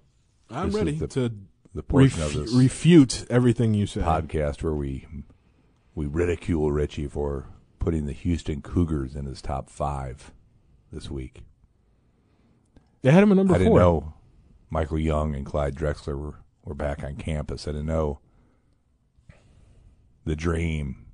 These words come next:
Speaker 2: was down in the post.
Speaker 1: Yeah. I mean, this isn't Phi Slamma Jamma, but Houston's thirteen and one.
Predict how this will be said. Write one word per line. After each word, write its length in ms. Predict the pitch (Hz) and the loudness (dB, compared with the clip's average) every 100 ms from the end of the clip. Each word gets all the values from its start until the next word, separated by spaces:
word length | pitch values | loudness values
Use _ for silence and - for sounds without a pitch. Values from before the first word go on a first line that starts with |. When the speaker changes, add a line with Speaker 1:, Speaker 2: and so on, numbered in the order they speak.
| - _ _ _ _ _ _ _ _ _ | -20 _ _ _ _ _ _ _ _ _
Speaker 2:
was 160 | - 69 | -12 -8
down 200 | 76 76 | -4 -4
in 40 | |
the 80 | 73 | -4
post. 580 | - 82 76 65 - - - - _ - | 0 0 0 -4 -14 -20 -20 -20 _ -6
Speaker 1:
Yeah. 220 | 110 80 - _ - | -4 -6 -12 _ 0
I 40 | |
mean, 300 | 160 165 143 | 4 4 4
this 200 | 147 156 | 4 6
isn't 240 | 202 196 156 | 8 6 6
Phi 200 | 170 165 | 8 8
Slamma 320 | - 156 143 | 6 4 4
Jamma, 480 | 131 127 92 98 147 _ _ _ - _ | 4 2 0 -4 -8 _ _ _ -20 _
but 300 | 165 113 107 - _ _ _ | 0 0 0 -6 _ _ _
Houston's 600 | 135 - 123 110 107 - _ _ _ _ | -2 -2 -2 -2 -4 -12 _ _ _ _
thirteen 440 | - 143 - 151 | -2 -2 -2 -2
and 200 | 147 110 | 0 -2
one. 300 | 95 92 110 | -6 -8 -10